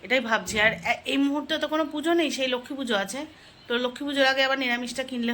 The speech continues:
হয়ে যাবে। তো সেটাই ভাবছি যে তার বদলে বরং আমি ওই আমিষটাকে নাম-, সরি, নিরামিষটাকে নামিয়ে নিয়ে আসি, কারণ এইভাবে রাইস কুকার ধুয়ে ধুয়ে করা যাচ্ছে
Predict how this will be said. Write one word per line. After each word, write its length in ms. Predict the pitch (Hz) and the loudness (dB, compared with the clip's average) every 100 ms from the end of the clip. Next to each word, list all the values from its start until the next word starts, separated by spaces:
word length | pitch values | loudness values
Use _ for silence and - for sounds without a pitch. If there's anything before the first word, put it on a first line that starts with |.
| 233 | 0
হয়ে 140 | 214 196 | -2 -2
যাবে। 180 | 180 214 - - - - - - - - | -2 -6 -12 -20 -20 -20 -20 -20 -20 -6
তো 60 | 226 | -4
সেটাই 320 | - 240 285 240 | -4 0 0 2
ভাবছি 280 | 240 196 220 | -2 -2 -6
যে 140 | 208 | -6
তার 200 | 226 202 202 | 0 0 0
বদলে 320 | 214 220 240 | -2 -2 0
বরং 220 | 247 269 294 | 2 2 0
আমি 220 | 254 294 302 - - - - - | 0 -2 -6 -12 -20 -20 -20 -10
ওই 160 | 214 226 196 185 202 180 | -4 -2 -4 -10 -8 -4
আমিষটাকে 440 | 233 233 - 240 254 | -2 -2 -2 -2 2
নাম-, 300 | 214 208 - - | 2 0 -8 -6
সরি, 200 | 226 175 190 | -4 -2 -2
নিরামিষটাকে 500 | 220 226 240 240 247 | -2 -2 -2 -6 -4
নামিয়ে 300 | 240 196 220 | -2 0 -2
নিয়ে 200 | 220 208 202 | -4 -4 -4
আসি, 180 | 214 302 311 - - - - - | -4 -8 -10 -14 -20 -20 -20 -4
কারণ 140 | 220 | 0
এইভাবে 280 | 220 220 254 | 2 2 2
রাইস 220 | 233 214 226 | 4 2 -2
কুকার 240 | 220 247 | -8 -8
ধুয়ে 180 | 202 220 | -6 -6
ধুয়ে 180 | 214 240 196 | -4 -4 -2
করা 140 | 175 | -2
যাচ্ছে 300 | 185 185 - | -2 -6 -8